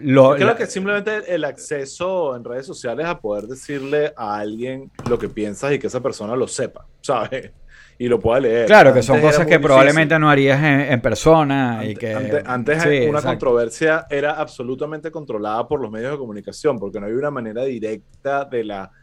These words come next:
Speaker 2: de las personas de lado y lado de conectarse y decirse
Speaker 1: Pero,
Speaker 2: las vainas.
Speaker 1: pero es que no es que hay,
Speaker 2: Eh,
Speaker 1: no solo que haya un regulador, Osvaldo, o sea, en persona, y esto es algo que
Speaker 2: no,
Speaker 1: a
Speaker 2: es
Speaker 1: mí
Speaker 2: la capacidad de prender la candela, eh, muy fácil,
Speaker 1: y
Speaker 2: es
Speaker 1: e-,
Speaker 2: pon-, yendo a redes y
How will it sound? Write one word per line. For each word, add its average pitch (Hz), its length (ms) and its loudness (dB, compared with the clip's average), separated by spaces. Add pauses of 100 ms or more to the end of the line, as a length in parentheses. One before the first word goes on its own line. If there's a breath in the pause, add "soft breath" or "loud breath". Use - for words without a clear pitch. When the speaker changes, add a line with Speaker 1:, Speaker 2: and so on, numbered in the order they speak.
(200)
Speaker 2:
de 101 120 -8
las 98 160 -8
personas 110 460 -8
de 131 80 -2
lado 107 200 -4
y 123 40 -4
lado 127 320 -2
de 135 60 -6
conectarse 101 580 -8
y 135 40 -2
decirse 127 200 -2
Speaker 1:
Pero, 147 140 2
Speaker 2:
las 101 120 -4
vainas. 113 320 -2
Speaker 1:
pero 151 140 8
es 139 80 4
que 196 120 0
no 196 120 2
es 165 80 2
que 214 100 2
hay, 190 220 6
Speaker 2:
Eh, 117 200 -4
Speaker 1:
no 156 220 4
solo 196 320 2
que 190 80 -2
haya 160 180 4
un 175 60 -2
regulador, 165 640 4
Osvaldo, 113 460 4
o 107 60 -6
sea, 127 360 0
en 127 180 2
persona, 143 880 2
y 135 120 0
esto 139 160 0
es 160 80 4
algo 170 140 2
que 156 40 4
Speaker 2:
no, 147 60 4
Speaker 1:
a 190 40 4
Speaker 2:
es 185 40 4
Speaker 1:
mí - 60 4
Speaker 2:
la 170 40 2
capacidad 156 540 2
de 156 60 2
prender 156 380 2
la 160 140 2
candela, 143 800 -2
eh, 117 480 -6 (100)
muy 120 320 -10
fácil, 185 380 0
Speaker 1:
y 147 60 6
Speaker 2:
es 131 80 6
Speaker 1:
e-, - 140 -12
Speaker 2:
pon-, 127 200 -6
yendo 117 260 -4
a - 40 2
redes 160 340 0
y 185 140 -2